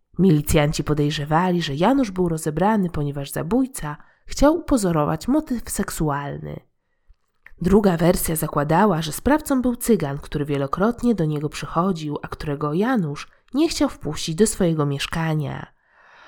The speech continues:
Również w tym przypadku przyjęto motyw rabunkowy. Trzecia wersja zakładała tło seksualne.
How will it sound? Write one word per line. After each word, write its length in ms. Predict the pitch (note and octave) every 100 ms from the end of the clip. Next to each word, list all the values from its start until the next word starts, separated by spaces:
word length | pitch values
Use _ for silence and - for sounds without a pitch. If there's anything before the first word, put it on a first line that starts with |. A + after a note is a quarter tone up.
| - -
Również 400 | A#3 B3 B3+ -
w 100 | -
tym 180 | C#4 B3+
przypadku 640 | - D#3 E3 F#3 - F3+
przyjęto 500 | - - B3+ D4 B3+
motyw 320 | F#3 E3 -
rabunkowy. 800 | D#3 D#3 D#3 - C#3+ C#3+ - D3+ - _ _ _ _ _ _ _ _ _ -
Trzecia 440 | - C#4+ C#4+ D#3
wersja 440 | D3+ D3+ - - A3+
zakładała 580 | F3+ D#3 D#3+ B3+ C4+
tło 180 | B3 A#3
seksualne. 880 | G#3+ F#3 - D#3+ C#3+ C#3+ C#3+ D3 D3+